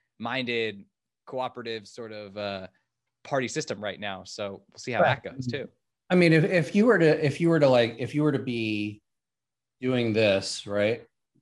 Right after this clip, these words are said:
Speaker 2: But I was Biden, for instance, and you were giving me your, you know,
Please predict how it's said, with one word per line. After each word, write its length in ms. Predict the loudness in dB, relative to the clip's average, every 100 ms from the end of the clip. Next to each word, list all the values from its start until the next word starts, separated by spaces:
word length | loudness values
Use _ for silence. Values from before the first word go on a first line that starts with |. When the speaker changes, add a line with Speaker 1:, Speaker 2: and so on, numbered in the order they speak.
| _ -8
Speaker 2:
But 220 | -8 -6
I 160 | 0 0
was 220 | 0 -2
Biden, 500 | 0 0 0 -6 -12 _ _ _ _ _ _ _ _ -12
for 140 | -8
instance, 600 | -8 -8 -12 -14 -16 -20 _ _ _ _ _ _ -4
and 500 | 0 2 4 2 -2 -10
you 220 | -2 2
were 180 | 4 4
giving 480 | 2 2 2 2 0
me 520 | 2 2 0 -2 -8 _ _ _ _ _ _
your, 880 | -12 -2 0 2 2 2 0 -4 -10 _ _ _ _ _ _
you 120 | -8
know, 200 | -4 -6